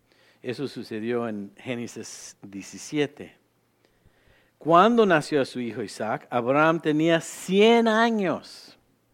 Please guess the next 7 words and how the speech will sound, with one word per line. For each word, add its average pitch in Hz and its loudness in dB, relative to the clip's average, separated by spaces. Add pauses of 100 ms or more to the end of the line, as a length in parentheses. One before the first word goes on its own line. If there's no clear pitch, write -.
(1120)
Dios 220 8
me 190 2
ha 190 8
hecho, 185 2
eh, 147 0
perdón, 127 -2
en, 135 -4